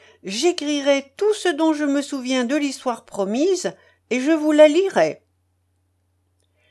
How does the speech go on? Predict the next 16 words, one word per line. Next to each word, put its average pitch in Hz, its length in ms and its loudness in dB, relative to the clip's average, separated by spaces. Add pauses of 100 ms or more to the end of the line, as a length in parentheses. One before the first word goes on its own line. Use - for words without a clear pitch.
(420)
Les 254 300 -2
amis 294 280 4
se 214 120 -4
refusèrent 196 560 -2
d'abord 160 480 0
à 151 100 0
y 156 120 -4
consentir. - 840 -12 (600)
Mais 233 180 2
Vladimir 254 720 0
Petrovitch 277 680 -6
tint 196 200 -2
bon. 170 240 -2 (880)
Quinze 294 320 0
jours 285 420 -4
après, 165 560 -2